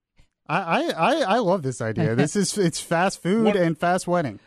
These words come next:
Speaker 2: But within as little as four hours. <laughs> So
Speaker 3: Go ahead.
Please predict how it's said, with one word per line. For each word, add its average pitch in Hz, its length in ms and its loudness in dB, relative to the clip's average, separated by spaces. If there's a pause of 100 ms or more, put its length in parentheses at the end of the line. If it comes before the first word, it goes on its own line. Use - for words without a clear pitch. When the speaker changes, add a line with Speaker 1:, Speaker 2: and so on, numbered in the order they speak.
Speaker 2:
But 202 140 -2
within 202 280 -2
as 170 160 -4
little 196 260 0
as 165 160 -4
four 185 420 -2
hours. 127 600 -4 (600)
<laughs> 392 100 -2 (420)
So 196 380 -2 (680)
Speaker 3:
Go 139 120 -10
ahead. 127 280 -6